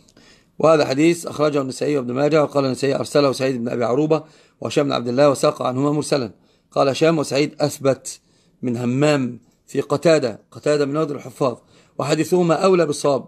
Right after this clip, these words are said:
هذا آخر كلامي. وطبعا أبو المليح كما قال، بعضهم قال زيد وزياد، وبعضهم قال عامر. نعم، يعني هو اختلف في صح-، في، في،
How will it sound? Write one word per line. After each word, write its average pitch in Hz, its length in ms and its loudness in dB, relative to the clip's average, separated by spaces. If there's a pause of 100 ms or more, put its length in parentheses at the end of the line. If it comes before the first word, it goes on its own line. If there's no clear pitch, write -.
(140)
هذا 127 200 -2
آخر 107 120 -12
كلامي. 104 400 -6 (560)
وطبعا 131 440 4
أبو 135 120 0
المليح 131 400 -2
كما 139 220 0
قال، 139 320 0
بعضهم 131 280 -2
قال 127 260 0
زيد 139 260 0
وزياد، 123 420 -2
وبعضهم 127 260 -6
قال 123 320 -4 (360)
عامر. 135 500 2 (280)
نعم، 113 320 -8 (4000)
يعني 117 240 0
هو 147 160 6
اختلف 160 340 0
في 135 80 -6
صح-، 120 200 -12
في، 120 500 -6
في، 117 240 -8